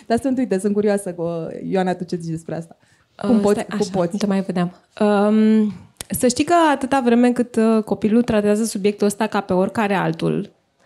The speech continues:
Speaker 2: uh, nu o să meargă în parc zicând, "Penis, penis, penis, pe-". Nu,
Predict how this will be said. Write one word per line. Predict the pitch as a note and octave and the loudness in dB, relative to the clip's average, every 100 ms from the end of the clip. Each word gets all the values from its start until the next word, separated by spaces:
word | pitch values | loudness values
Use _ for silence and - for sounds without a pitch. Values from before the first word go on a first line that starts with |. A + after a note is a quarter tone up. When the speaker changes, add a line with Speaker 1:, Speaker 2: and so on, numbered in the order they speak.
| _ - - - - | _ -20 -20 -20 -10
Speaker 2:
uh, | A3 A3+ | 0 2
nu | A#3 C#4 D4 | 4 4 4
o | |
să | B3 - G#3+ G3+ G3+ G3 | 2 2 2 2 2 2
meargă | G#3 G#3 G3+ | 0 0 -2
în | |
parc | F3+ G3+ G3+ | 0 -2 -2
zicând, | F#3 F3+ G#3+ G#3+ | -4 0 0 2
"Penis, | C4+ C4 | 2 0
penis, | C4 C4 C4 | 0 0 0
penis, | C4 B3+ B3 | 2 2 0
pe-". | - - - - | -4 -14 -20 -10
Nu, | B3 C4 E3 | -2 0 0